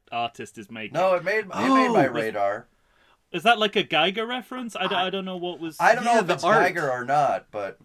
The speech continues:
Speaker 3: The art in the
Speaker 1: Yeah.
Speaker 3: gallery, it looked like they were
Speaker 1: 'Cause
Speaker 3: going
Speaker 1: we do
Speaker 3: to
Speaker 1: focus on it quite a
Speaker 3: Yeah,
Speaker 1: lot,
Speaker 3: the
Speaker 1: or more than we should.
Speaker 3: They were gonna make a meal of it later, like it was gonna come to life and
Speaker 2: That's what I
Speaker 3: terrorize
Speaker 2: thought.
Speaker 1: That's
Speaker 3: the
Speaker 1: what I assumed. <laughs> Yeah.
Speaker 3: That it,
Speaker 2: Yeah.
Speaker 3: like, all of these sculptures were gonna come to life and terrorize the people at the opening,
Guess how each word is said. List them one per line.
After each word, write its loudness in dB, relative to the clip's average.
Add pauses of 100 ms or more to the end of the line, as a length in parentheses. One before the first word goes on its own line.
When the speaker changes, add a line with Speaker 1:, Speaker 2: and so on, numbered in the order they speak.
Speaker 3:
The -4
art 2
in -4
the -4
Speaker 1:
Yeah. -6
Speaker 3:
gallery, 2
it -4
looked -4
like -6
they -2
were -4
Speaker 1:
'Cause -8
Speaker 3:
going 2
Speaker 1:
we 4
do -2
Speaker 3:
to -2
Speaker 1:
focus -2
on -4
it -10
quite -2
a -4
Speaker 3:
Yeah, -2
Speaker 1:
lot, -4
Speaker 3:
the 0
Speaker 1:
or -2
more -6
than -6
we -8
should. -8
Speaker 3:
They -2
were 0
gonna -2
make -2
a -4
meal -2
of -2
it -6
later, -2
like -2
it -6
was -10
gonna -6
come -6
to -8
life -4
and -8
Speaker 2:
That's 8
what 4
I 10
Speaker 3:
terrorize 4
Speaker 2:
thought. 6
Speaker 1:
That's 10
Speaker 3:
the 0
Speaker 1:
what 0
I 2
assumed. -8
<laughs> -20
Yeah. -10 (320)
Speaker 3:
That 6
it, 4
Speaker 2:
Yeah. 2
Speaker 3:
like, 2
all 6
of 2
these 2
sculptures -4
were -6
gonna -4
come -4
to -8
life -2
and -6
terrorize -2
the -12
people -4
at -6
the -8
opening, -8